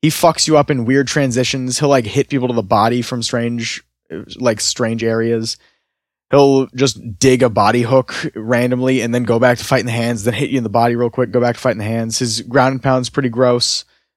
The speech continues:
So, like, maybe Diakiese gets hurt and then, uh, Slava Claus starts, like, fucking him up from top, and then maybe Diakiese can sweep him. Like, I could see the fight getting real hairy for either guy real fast.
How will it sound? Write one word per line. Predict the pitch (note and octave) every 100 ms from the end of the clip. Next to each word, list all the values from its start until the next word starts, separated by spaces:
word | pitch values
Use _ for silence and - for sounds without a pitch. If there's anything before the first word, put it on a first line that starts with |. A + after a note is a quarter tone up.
| _ -
So, | B2+
like, | B2 A2
maybe | A#2+ B2 A#2+
Diakiese | A2+ B2 A#2 A#2
gets | G#2+
hurt | - A#2+ A#2+
and |
then, | A#2 A2+ - -
uh, | A2 A2 G#2+ F#2+
Slava | - A#2 A2+
Claus | A2+ A2+
starts, | - A2 - - _
like, | A2+ G2+
fucking | - B2 C3
him |
up | A#2+ A#2+ -
from | _ A#2+
top, | G#2+ A#2+ A#2 - _ _
and | A2
then | G#2+ G#2+ G#2
maybe | - A2 A2+ G#2+
Diakiese | F#2 A2 A2+ G2+
can | G2+
sweep | - C#3 C3
him. | C3 B2+ _ _ _ -
Like, | C3+
I | D3+
could | E3
see | - G3+
the | F3+
fight | - D3+ C#3
getting | C#3 C3 A2
real | B2 C3
hairy | A2+ A2 A#2 C3
for | C#3 A#2 G#2
either | A#2+ A#2 G#2+
guy | G#2+ A2
real | A2 G#2
fast. | G2 G#2+ A2+ D3+ -